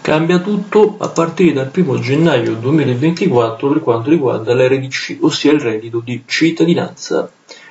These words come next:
Avrà un nuovo nome, si chiamerà assegno di inclusione. L'assegno di inclusione potrà essere richiesto soltanto da famiglie nelle quali ci sono, vi sono presenti dei componenti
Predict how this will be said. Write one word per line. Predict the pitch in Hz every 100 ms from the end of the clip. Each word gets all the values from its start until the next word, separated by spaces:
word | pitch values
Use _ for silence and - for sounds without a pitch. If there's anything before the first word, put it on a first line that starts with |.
| _ _
Avrà | 139 165 151
un | 156
nuovo | 170 170 165
nome, | 165 147 139 143 - _ _ _ _
si | - 151
chiamerà | 156 170 131 - - _ _ - - - _
assegno | 196 180 - 196 185 143
di | 131 151 175
inclusione. | 180 160 127 113 - - - - _ _ _ _ _ _ _ _ _ -
L'assegno | - - - 143 139
di | 151
inclusione | 156 190 208 160
potrà | 139 143 156
essere | - 131 139
richiesto | 165 147 143 143 123
soltanto | 123 123 147 120
da | 120
famiglie | 135 147 143 127 113 - _ _ - -
nelle | - 143
quali | 160 147
ci | 135
sono, | - 175 117 107 _ _ _ - - - _ -
vi | 135
sono | 139 147 123
presenti | 156 151 147 143 139 151
dei | 139 135
componenti | 139 139 175 135 117 - 123